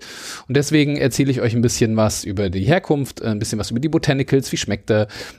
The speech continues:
ähm, was würde ich dazu empfehlen als Perfect Serve und, und so ein paar Fakten noch, äh, Flasche, äh, Alkoholgehalt und so weiter und so fort. Damit ihr dann vielleicht einfach da draußen überlegt, hm,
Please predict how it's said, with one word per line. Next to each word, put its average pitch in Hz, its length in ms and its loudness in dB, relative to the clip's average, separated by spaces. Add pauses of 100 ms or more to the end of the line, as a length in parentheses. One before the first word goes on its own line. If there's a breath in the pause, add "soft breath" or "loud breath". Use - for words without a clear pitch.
(120 loud breath)
ähm, 120 480 4
was 135 180 0
würde 165 160 4
ich 147 120 0
dazu 147 260 2
empfehlen 127 400 2
als 120 140 -4
Perfect 113 420 0
Serve 98 500 0
und, 101 440 -6
und 113 180 -6
so 117 80 0
ein 92 40 -8
paar - 140 0
Fakten - 360 -4
noch, 113 240 0
äh, 110 300 2
Flasche, 123 520 2
äh, 110 380 0
Alkoholgehalt 117 720 0
und 107 120 -8
so 104 100 -4
weiter 95 240 -2
und 95 100 -10
so - 80 -8
fort. 135 260 -2 (420 loud breath)
Damit 120 220 2
ihr 196 120 2
dann 208 160 -2
vielleicht 143 300 0
einfach 123 440 0 (240)
da 110 100 2
draußen 107 360 0
überlegt, 98 460 -2
hm, 214 360 2